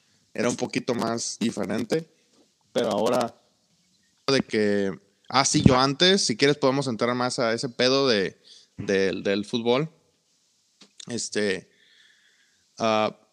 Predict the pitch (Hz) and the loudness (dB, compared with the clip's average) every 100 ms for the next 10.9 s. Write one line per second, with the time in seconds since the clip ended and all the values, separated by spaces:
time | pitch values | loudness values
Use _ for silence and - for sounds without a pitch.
0 | 104 131 123 120 117 - 151 147 139 139 | -10 -4 0 2 2 4 4 6 6 4
1 | 151 175 170 - 123 104 120 139 156 160 | 2 0 0 0 -2 2 4 4 4 4
2 | - _ _ _ 120 123 123 143 151 - | 0 _ _ _ -4 -2 0 0 0 0
3 | 156 123 110 _ 107 117 123 123 120 123 | 0 0 -6 _ -4 0 0 -2 0 2
4 | 127 127 113 104 104 - 98 110 104 - | 2 0 -2 -4 -8 -8 -6 -6 -4 -2
5 | 107 107 117 127 120 107 104 104 107 120 | 0 2 2 2 -2 -8 -18 -6 -2 0
6 | 127 107 95 101 104 104 101 104 107 - | 0 -4 -8 -8 -8 -6 -4 -4 -6 -10
7 | 90 87 - 92 - - 98 90 - 98 | -20 -20 -20 -20 -20 -18 -14 -14 -8 -8
8 | 98 104 101 92 - 120 131 _ _ _ | -4 -4 -4 -6 -4 -4 -4 _ _ _
9 | _ _ _ _ _ _ _ _ _ 110 | _ _ _ _ _ _ _ _ _ -4
10 | 113 104 - - 104 101 101 98 98 | -2 -2 -4 -2 0 2 0 -2 -6